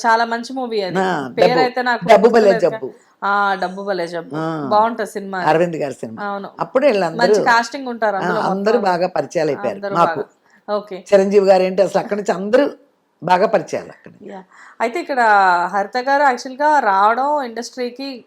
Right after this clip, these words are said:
Speaker 1: ఆ, ఆవిడ కంటిన్యూస్‌గా మూవీస్ చేయడం, మూవీస్‌లో వచ్చిన పాపులారిటీ, సిస్టర్ క్యారెక్టర్స్ అవి బాగా చేసేవాళ్ళు.
Speaker 2: సిస్టరే వచ్చినాయి ఇక్కడ.
Speaker 1: ఓకే.
Speaker 2: తమిళ్లో చేసింది ముందు నాతో పాటు. నేను ఫస్ట్ యాక్ట్ చేశా.
Speaker 1: ఆ.
Speaker 2: ఇక్కడ యాక్ట్ చేశాను, తమిళ్లో కూడా నేనే యాక్ట్ చేశా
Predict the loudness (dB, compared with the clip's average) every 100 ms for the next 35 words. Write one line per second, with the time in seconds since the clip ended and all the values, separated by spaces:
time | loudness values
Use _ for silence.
0 | -8 -6 -2 0 -2 -2 -6 -8 -8 -10
1 | -10 -8 -8 -6 -6 -6 -6 -6 -6 -6
2 | -10 -8 -4 -4 -4 -6 -2 2 4 4
3 | 2 0 -4 -8 0 0 0 -2 -4 -6
4 | -8 -10 -12 -14 -10 0 0 0 -8 -8
5 | 0 2 2 0 -6 -6 -6 -8 -8 -2
6 | -2 0 2 4 2 -2 -6 -8 -8 -10
7 | -10 -10 -10 -8 -12 -14 _ _ _ 0
8 | 2 2 2 2 0 -2 -8 -2 0 0
9 | 2 2 0 -2 -2 0 2 0 4 2
10 | 2 -4 -6 -14 _ -8 -8 -8 -12 _
11 | -12 -2 4 6 6 4 2 2 0 -2
12 | 2 4 4 4 2 2 0 0 0 -2